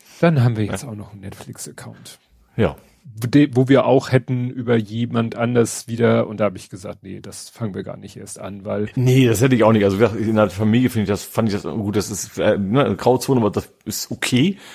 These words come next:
Speaker 2: Aber ich würde jetzt auch nicht mit meinen Nachbarn oder sowas scheren.
Speaker 1: Ja.
Speaker 2: Egal wie gut ich sie kenne.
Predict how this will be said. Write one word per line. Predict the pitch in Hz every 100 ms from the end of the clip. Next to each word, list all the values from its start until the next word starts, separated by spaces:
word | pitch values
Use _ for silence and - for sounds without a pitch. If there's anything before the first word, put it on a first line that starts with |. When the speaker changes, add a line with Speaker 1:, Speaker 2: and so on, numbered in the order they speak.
| -
Speaker 2:
Aber | 104
ich | 110
würde | 110
jetzt | 107 -
auch | 107
nicht | 107
mit | 98
meinen | 95 98
Nachbarn | 95 101 90
oder | 82
sowas | 85 85
scheren. | - 87 87 - _ _ _ _
Speaker 1:
Ja. | 117 104 120 107 -
Speaker 2:
Egal | 107 117 120
wie | 107
gut | 95 98
ich | 87
sie | 95
kenne. | - 90 90